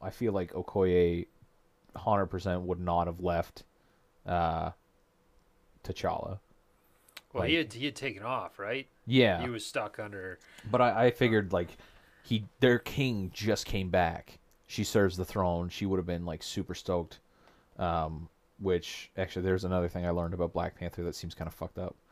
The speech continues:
Speaker 1: Um, there's actually six tribes in Wakanda. So there's the, the Jabari, the, the River Tribe, the Mining Tribe, the Merchant Tribe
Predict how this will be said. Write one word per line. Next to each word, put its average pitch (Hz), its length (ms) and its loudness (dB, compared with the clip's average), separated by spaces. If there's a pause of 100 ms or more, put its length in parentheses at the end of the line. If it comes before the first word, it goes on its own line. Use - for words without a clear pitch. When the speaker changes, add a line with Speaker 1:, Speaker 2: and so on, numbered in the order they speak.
(520)
Speaker 1:
Um, 82 420 -4 (260)
there's 98 160 -2
actually 107 200 2
six - 320 -2
tribes 113 460 -4 (260)
in 104 120 -4
Wakanda. 113 460 -6 (1160)
So - 120 -6
there's 87 280 0
the, 87 880 0
the 90 80 -4
Jabari, 95 680 6 (180)
the, 87 280 4
the 87 100 -2
River 90 220 0
Tribe, 87 600 -2
the 90 60 -8
Mining 87 460 -6
Tribe, 87 480 -4
the 90 60 -8
Merchant 87 440 -4
Tribe 85 440 -4